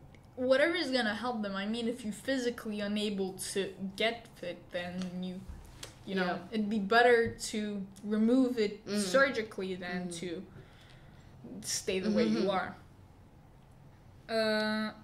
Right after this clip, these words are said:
Speaker 1: but, uh, you know, I think cosmetic surgery is entirely based on circumstances.
Speaker 2: Yeah.
Speaker 1: Like,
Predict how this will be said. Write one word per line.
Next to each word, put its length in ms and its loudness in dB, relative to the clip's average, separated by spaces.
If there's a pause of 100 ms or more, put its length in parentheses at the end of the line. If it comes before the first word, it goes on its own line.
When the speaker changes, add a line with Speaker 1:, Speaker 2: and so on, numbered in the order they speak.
(240)
Speaker 1:
but, 380 0
uh, 340 0 (500)
you 200 -4
know, 220 -4 (560)
I 140 4
think 340 -4
cosmetic 460 0
surgery 580 0
is 640 -4 (600)
entirely 540 0
based 400 0
on 240 -6
circumstances. 1120 -6
Speaker 2:
Yeah. 340 -4 (220)
Speaker 1:
Like, 400 -4